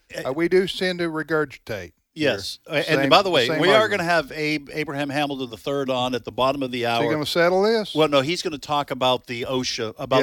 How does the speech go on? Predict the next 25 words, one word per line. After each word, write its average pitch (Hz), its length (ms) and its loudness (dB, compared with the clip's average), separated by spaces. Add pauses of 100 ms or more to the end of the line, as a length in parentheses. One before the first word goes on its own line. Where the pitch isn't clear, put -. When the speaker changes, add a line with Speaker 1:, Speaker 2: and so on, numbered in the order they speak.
Speaker 2:
Yes, 117 140 -8
Speaker 1:
the - 60 -20
federal 131 280 0
Speaker 2:
yes, 123 80 -6
Speaker 1:
government 120 320 -2
Speaker 2:
okay. 123 100 0
Speaker 1:
having 117 220 -4
this 104 220 -10
power 104 340 -4
to 90 140 -14
do 92 140 -8
Speaker 2:
Okay. 87 140 -8
Speaker 1:
this. 95 200 -6 (360)
Speaker 2:
But 156 200 0
I, 151 60 4
Speaker 1:
I - 20 8
Speaker 2:
let 262 100 6
me 269 100 0
just 247 180 -4
say 220 120 0
before 180 320 -6
you 165 140 -4
say 160 220 -4
that, 127 340 -6
Speaker 1:
Yeah. 87 140 -4